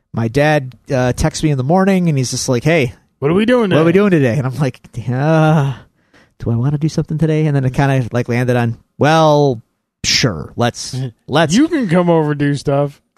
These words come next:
Speaker 2: I'm
Speaker 1: Well,
Speaker 2: gonna play Switch.
Speaker 1: I'm helping and learning. And, no, I, no, no, I,
Speaker 2: No,
Speaker 1: I'm on
Speaker 2: no.
Speaker 1: the, I'm on the job, sir.
Speaker 2: Yeah.
Speaker 1: <laughs> So we constructed, uh, some shelving in my basement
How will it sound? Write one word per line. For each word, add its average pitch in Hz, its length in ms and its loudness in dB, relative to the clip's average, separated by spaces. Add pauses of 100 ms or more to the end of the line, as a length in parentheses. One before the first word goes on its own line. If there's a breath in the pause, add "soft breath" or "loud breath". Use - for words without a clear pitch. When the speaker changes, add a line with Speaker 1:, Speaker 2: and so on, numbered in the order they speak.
(140)
Speaker 2:
I'm 117 280 -8
Speaker 1:
Well, 113 220 0
Speaker 2:
gonna 98 100 -4
play 120 200 -8
Switch. - 320 -18
Speaker 1:
I'm 120 220 0
helping 98 460 -4
and 78 260 -14
learning. 71 340 -10
And, - 220 -20
no, 117 160 -2
I, 113 240 0
no, 90 300 -4
no, 78 160 -10
I, 92 140 -6
Speaker 2:
No, 90 120 -12
Speaker 1:
I'm 117 180 -2
on 117 120 -2
Speaker 2:
no. 113 80 -6
Speaker 1:
the, 104 40 0
I'm 160 120 0
on 123 80 -2
the 104 60 -4
job, 101 240 -2
sir. 98 200 -6 (120)
Speaker 2:
Yeah. 127 480 0
Speaker 1:
<laughs> - 40 -20 (520 loud breath)
So 180 160 2
we 170 120 4
constructed, 175 680 0
uh, 143 200 2
some 139 160 -2
shelving 196 380 2
in 123 60 0
my 120 80 2
basement 135 500 0